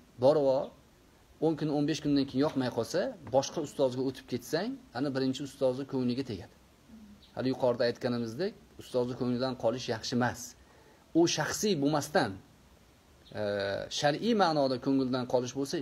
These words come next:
insonni ilmiga baraka bo'lmaydi. O'sha ma'noda tavsiya qilinmaydi.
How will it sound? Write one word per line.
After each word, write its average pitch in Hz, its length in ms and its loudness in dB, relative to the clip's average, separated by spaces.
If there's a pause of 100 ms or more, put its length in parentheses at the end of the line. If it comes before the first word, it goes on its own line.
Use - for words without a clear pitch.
insonni 127 440 -4
ilmiga 127 380 0
baraka 110 280 -6
bo'lmaydi. 92 340 -6 (800)
O'sha 160 240 6
ma'noda 185 640 4
tavsiya 175 460 -2
qilinmaydi. 165 540 0